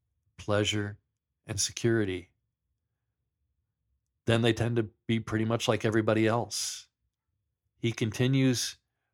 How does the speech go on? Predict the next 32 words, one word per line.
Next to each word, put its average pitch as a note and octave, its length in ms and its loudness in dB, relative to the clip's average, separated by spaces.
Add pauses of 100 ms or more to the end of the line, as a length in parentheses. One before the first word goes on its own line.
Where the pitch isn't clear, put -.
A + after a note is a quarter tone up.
(100)
"We A2+ 300 2
often C3 500 2
gave A#2+ 260 4
them A2 160 0
a G#2+ 120 0
bogus B2+ 720 2
version A2+ 440 0
of G2+ 100 -2
the G2+ 80 -4
gospel, F2+ 580 -8 (240)
some G2+ 260 -6
fast C3 480 -2
food A#2 280 -2
religion, G2 580 -2 (520)
without G#2 440 2
any B2 280 0
deep A#2 260 -2
transformation G#2 800 -4
of G2 140 -6
the F#2+ 80 -4
self. - 580 -6 (600)
And A#2 180 2
the A2+ 80 4
result A#2+ 560 8
has G#2 240 2
been G#2+ 240 -2
the G2+ 80 0
spiritual C3+ 1040 0
disaster G#2 960 0 (480)
of G#2 220 -4
quote-unquote C3 800 2
Christian C#3 800 0